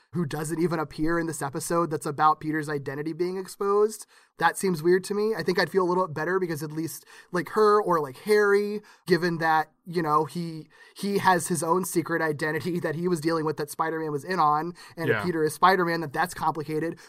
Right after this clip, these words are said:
Speaker 1: We don't hear any of his perspective when this is sort of, like, out more taken seriously in the world. So, like, we're missing that, and I think if we had, like, at least, like, maybe just those two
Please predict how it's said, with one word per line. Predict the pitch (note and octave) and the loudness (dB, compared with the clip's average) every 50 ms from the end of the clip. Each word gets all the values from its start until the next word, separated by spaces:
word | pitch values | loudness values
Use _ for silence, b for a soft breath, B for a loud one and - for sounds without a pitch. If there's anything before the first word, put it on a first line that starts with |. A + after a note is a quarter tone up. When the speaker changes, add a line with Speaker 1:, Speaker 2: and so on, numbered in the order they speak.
| B D3 | B -2
Speaker 1:
We | D#3 F3+ | 4 8
don't | G3+ G3 E3 - | 8 8 8 6
hear | G3 F#3+ F3 | 2 0 2
any | E3+ E3+ E3+ | 2 0 -2
of | D#3+ D3+ | -2 -2
his | F3+ F3 - | -4 -4 -4
perspective | F#3 F3 - - D#3+ D3+ - E3 D#3 D3 | -6 -6 -4 -6 -6 -6 -6 -6 -6 -4
when | D#3+ D3+ D#3 | -4 -4 -4
this | D3+ D3 - | -4 -6 -6
is | D3+ C#3+ | -6 -6
sort | - - D#3+ D#3 | -6 -4 -4 -4
of, | D3+ C#3+ | -4 -4
like, | D3 C#3+ B2+ - D3 | -4 -6 -4 0 2
out | D3+ D#3 D#3 B B B B B | 2 2 2 B B B B B
more | D#3 D#3+ D#3+ D#3+ D#3 D3+ | -4 0 2 2 2 2
taken | - F3 D#3 D#3+ D3+ | 0 -4 -6 -6 -6
seriously | - - E3 D3+ D3+ D3 - - D3+ D3+ | -6 -4 -2 -2 -2 -4 -4 -6 -6 -6
in | D3+ D3 D3 | -4 -4 -4
the | D3 | -2
world. | C#3+ C#3+ C#3+ D3 D3 D3+ D#3+ F3 B B B B B | 0 0 0 0 0 0 -2 -4 B B B B B
So, | - - G3+ F#3+ | 2 4 4 4
like, | F#3 F3+ F#3 | 4 4 4
we're | F#3 F3 | 4 6
missing | F3 G#3+ A3 A3 F#3+ F3+ E3 | 8 8 6 6 4 -2 0
that, | E3 G3 A3+ A#3 G3+ E3+ E3 E3+ B B B B | 2 4 6 8 8 8 6 4 B B B B
and | F3+ F#3+ | 0 0
I | F#3 | 0
think | - C#4 - - | 0 0 -2 -2
if | G3+ - | 0 0
we | G3+ F3+ | 0 0
had, | C3 E3+ G3 G#3 G#3 G3+ | 4 6 6 6 6 6
like, | F#3 D#3+ - - | 2 -2 -2 -2
at | F#3 D3+ | -2 -2
least, | E3 F3+ G#3 A#3 - - | -2 -2 -4 -4 -4 -4
like, | F3+ D#3 - | -4 -4 -4
maybe | D3 D3 D3+ F3 F3+ E3+ | -4 -2 0 0 0 -2
just | C#3+ B2+ D#3+ - - B2 | -4 -6 -8 -8 -8 -6
those | C#3 C#3 D#3 D#3+ D3+ - | -2 0 0 0 0 -4
two | - - D3 C#3+ D3 E3+ A3 C4 C#4+ | -8 -8 -4 0 2 2 2 0 -2